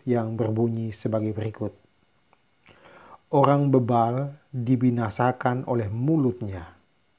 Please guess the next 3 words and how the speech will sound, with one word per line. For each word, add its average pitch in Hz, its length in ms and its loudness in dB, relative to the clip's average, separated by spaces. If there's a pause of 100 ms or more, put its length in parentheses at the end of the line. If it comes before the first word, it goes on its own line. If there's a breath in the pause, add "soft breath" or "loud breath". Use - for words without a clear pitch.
(520 soft breath)
Bibirnya 117 960 2
adalah 117 480 -4
jerat 123 480 0